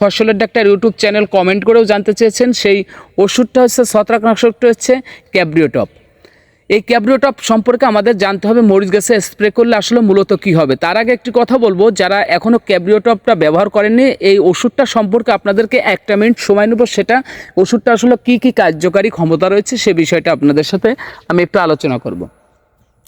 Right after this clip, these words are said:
প্রিয় বন্ধুরা, এই ওষুধটিতে দুইটি গ্রুপ রয়েছে, একটি হচ্ছে pyroclostrobin, যেটা রয়েছে পাঁচ পার্সেন্ট এবং মেটিরাম রয়েছে পঞ্চান্ন পার্সেন্ট।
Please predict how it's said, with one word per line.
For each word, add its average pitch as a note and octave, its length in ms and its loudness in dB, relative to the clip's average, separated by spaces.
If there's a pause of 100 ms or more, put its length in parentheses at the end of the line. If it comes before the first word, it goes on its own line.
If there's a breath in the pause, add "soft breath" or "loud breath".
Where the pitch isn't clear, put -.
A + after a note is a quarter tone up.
(180)
প্রিয় A3+ 140 2
বন্ধুরা, A3 320 2
এই A3+ 180 0
ওষুধটিতে B3+ 480 0
দুইটি G#3 340 0
গ্রুপ F#3+ 320 2
রয়েছে, A#3+ 380 2 (760 soft breath)
একটি G3+ 240 -2
হচ্ছে B3+ 180 0
pyroclostrobin, G#3 920 0
যেটা G3 420 2
রয়েছে F#3+ 340 2
পাঁচ F#3+ 300 -2
পার্সেন্ট G#3 340 0
এবং F#3+ 220 2
মেটিরাম A3 400 2
রয়েছে A3 260 0
পঞ্চান্ন D3+ 480 0
পার্সেন্ট। B2 500 -4